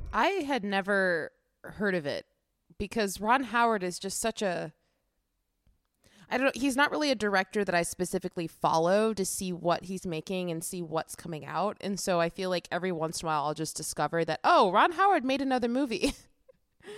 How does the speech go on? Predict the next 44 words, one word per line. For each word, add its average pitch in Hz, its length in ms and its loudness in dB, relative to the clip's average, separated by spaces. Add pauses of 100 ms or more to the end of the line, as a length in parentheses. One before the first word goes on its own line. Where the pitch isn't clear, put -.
(560)
Like, 254 200 2
there 269 140 2
was 302 160 -2
a 339 40 -6
time, 240 640 -4 (360)
I 220 60 2
remember 247 340 4
when 233 100 4
I 208 60 4
was 196 180 0
younger, 190 340 0
I 156 100 -2
saw 185 200 0
one 185 160 0
of 180 120 -2
his 170 180 -2
movies, 170 640 -4 (140)
which 190 440 -2
we'll 196 80 0
talk 190 200 0
about 165 180 0
on 156 80 0
this 160 140 -10
podcast 170 400 -8
at 113 80 -14
some 170 160 -8
point, - 240 -10
but - 180 -2
it's - 120 -8
called 202 200 -4
Cinderella 180 420 -2
Man. 156 340 -8 (420)
And 190 100 -4
I 185 40 0
really, 185 380 0
really 175 280 0
loved 160 280 -4
it 160 280 -2
when 180 140 -4
I 160 100 -2
was 160 180 -4
little. 160 360 -2 (880)
And 185 280 0
so 185 500 2